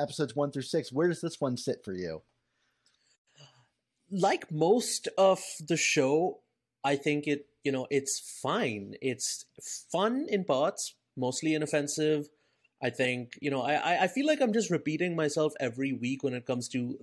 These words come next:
Speaker 2: this specific segment, 'cause it's like there's, there's not much of a variation in quality from episode to episode, just because there's not much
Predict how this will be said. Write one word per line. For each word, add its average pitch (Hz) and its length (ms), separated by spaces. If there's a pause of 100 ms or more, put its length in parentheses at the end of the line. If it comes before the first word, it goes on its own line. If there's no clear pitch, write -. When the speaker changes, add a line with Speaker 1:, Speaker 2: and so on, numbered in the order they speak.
(120)
Speaker 2:
this 131 220
specific - 480
segment, 175 560 (520)
'cause 151 140
it's 151 140
like 160 300
there's, 196 260 (280)
there's 180 140
not 262 160
much 262 140
of 220 80
a 190 80
variation 143 640
in 139 120
quality 135 540
from 139 220
episode 139 320
to 135 100
episode, 147 360
just 147 160
because 156 240
there's 156 160
not 156 200
much 156 380